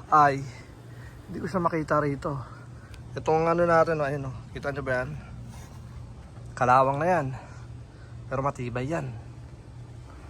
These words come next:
Mga ibon natin, oh. Alright, so try ko munang hanapin. Baka makita ako. Nandito lang siya, kakalipad lang niya rito, eh. Pero di ko makita kung saan siya banda.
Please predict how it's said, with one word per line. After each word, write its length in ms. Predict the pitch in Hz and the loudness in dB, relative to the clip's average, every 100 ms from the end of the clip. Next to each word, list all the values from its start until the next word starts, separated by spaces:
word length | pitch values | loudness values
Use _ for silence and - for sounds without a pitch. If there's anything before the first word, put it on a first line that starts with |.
| - - - | -14 -12 -6
Mga 140 | 135 135 | -4 -4
ibon 160 | 139 147 | -4 0
natin, 340 | 143 143 131 | 0 0 -4
oh. 80 | 127 - - - | -8 -12 -14 -6
Alright, 720 | 156 147 139 156 180 180 175 | 0 2 4 6 8 8 6
so 580 | 165 156 151 147 147 143 - - - - | 4 6 6 4 2 -2 -6 -14 -14 -10
try 160 | - 139 | -2 0
ko 80 | 143 | 2
munang 320 | 147 143 135 | 2 2 2
hanapin. 480 | 135 127 127 123 123 | 4 4 2 -2 0
Baka 140 | 117 | 2
makita 380 | 113 113 117 117 110 | 2 0 -2 -2 -2
ako. 100 | 107 123 - - - - - - | -2 -6 -10 -12 -12 -14 -12 -2
Nandito 260 | 139 156 156 | 0 2 4
lang 140 | 160 | 4
siya, 160 | 151 139 | 6 6
kakalipad 400 | 120 120 127 120 | 6 2 0 0
lang 240 | 127 127 | 0 0
niya 160 | 127 127 | 0 0
rito, 240 | 139 135 | -2 -4
eh. 120 | 139 - - - - - - | -6 -8 -12 -14 -14 -16 -12
Pero 240 | - 120 123 | -6 -6 -4
di 80 | 131 | -4
ko 80 | |
makita 500 | 131 127 120 120 139 | 0 0 0 -2 -2
kung 140 | 123 113 | -2 -2
saan 160 | 123 | -2
siya 160 | 113 120 | -2 -2
banda. 400 | 113 113 131 | -2 -2 -6